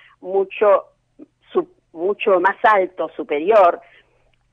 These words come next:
que se le dice poder mundial, ¿no? Que es el poder del dinero, que se rige por los negocios. Y bueno, hay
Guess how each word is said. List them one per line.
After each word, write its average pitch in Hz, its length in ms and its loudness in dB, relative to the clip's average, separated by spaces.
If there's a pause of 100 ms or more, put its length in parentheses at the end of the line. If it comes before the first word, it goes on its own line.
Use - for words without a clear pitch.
(120)
que 202 140 -10
se - 120 -8
le 247 160 2
dice 208 500 -2
poder 190 300 4
mundial, 170 640 0
¿no? 175 160 -6
Que 170 100 -10
es 160 120 -8
el 165 120 -2
poder 180 380 2
del 196 220 -2
dinero, 160 580 -2 (460)
que 190 140 -4
se 233 140 0
rige 226 380 -2
por 208 160 -2
los 175 180 -4
negocios. 143 640 -8 (360)
Y 233 100 -8
bueno, 170 400 0 (580)
hay 240 360 0